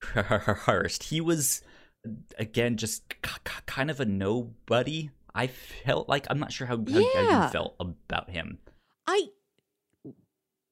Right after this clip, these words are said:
Speaker 2: one thing I was struck by in this movie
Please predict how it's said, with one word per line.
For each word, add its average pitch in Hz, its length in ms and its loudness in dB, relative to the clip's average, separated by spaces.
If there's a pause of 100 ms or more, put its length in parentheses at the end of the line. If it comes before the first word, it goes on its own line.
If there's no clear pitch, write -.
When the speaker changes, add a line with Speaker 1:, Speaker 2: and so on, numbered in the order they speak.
(140)
Speaker 2:
one 311 380 8
thing 359 240 10
I 285 140 10
was 240 220 6
struck - 540 6
by 190 440 10
in 180 200 6
this 180 260 6
movie 156 760 6